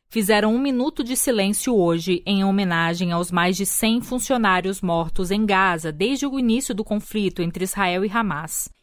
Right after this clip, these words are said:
Esse é o maior número de mortes nos setenta e oito anos de história da organização. Mais de cem mil pessoas fugiram para o sul nos últimos dias,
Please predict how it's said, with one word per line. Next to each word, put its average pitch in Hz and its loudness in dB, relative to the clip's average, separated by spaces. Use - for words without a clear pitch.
Esse 185 2
é 196 6
o 190 4
maior 185 4
número 247 2
de 262 -2
mortes 185 2
nos 185 0
setenta 220 0
e 262 2
oito 208 2
anos 180 0
de 196 -6
história 196 2
da 170 2
organização. 175 0
Mais 185 2
de 180 0
cem 240 2
mil 240 2
pessoas 180 0
fugiram 214 0
para 247 2
o 254 -6
sul 233 0
nos 185 -2
últimos 262 0
dias, 185 -2